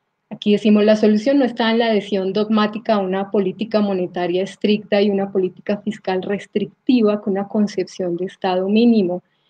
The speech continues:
Tampoco creemos que esté en una regla fiscal ni en su comité consultivo.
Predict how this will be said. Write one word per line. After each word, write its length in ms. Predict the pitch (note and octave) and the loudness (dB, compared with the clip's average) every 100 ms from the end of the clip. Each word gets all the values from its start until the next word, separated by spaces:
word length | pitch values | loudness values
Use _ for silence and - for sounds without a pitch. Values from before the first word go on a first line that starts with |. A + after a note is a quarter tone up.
| _ _ _ | _ _ _
Tampoco 580 | - G#3 G3+ A3 G#3+ A#3 | 2 4 4 2 2 0
creemos 380 | A#3+ G#3 G3+ G#3 | -2 -2 0 -2
que 100 | G#3+ | 0
esté 300 | F#3+ - G3 | -2 0 0
en 120 | G3 | 2
una 180 | G3+ G3+ | 0 -2
regla 320 | G3 F#3 G3+ | -2 -2 -4
fiscal 640 | G3 F3+ - - G3+ G3+ G3+ | -6 -10 -8 0 0 2 0
ni 180 | F#3 F#3+ A3 B3+ | -2 -4 -8 -6
en 180 | G3 | -6
su 120 | F#3+ F#3 | -6 -8
comité 540 | F#3 F3+ F3 F#3+ G3+ | -6 -4 -4 -4 -4
consultivo. 840 | - G3 F#3 F3+ - B3+ A3+ F3+ F3+ | -4 -6 -4 -8 -4 -2 0 0 -2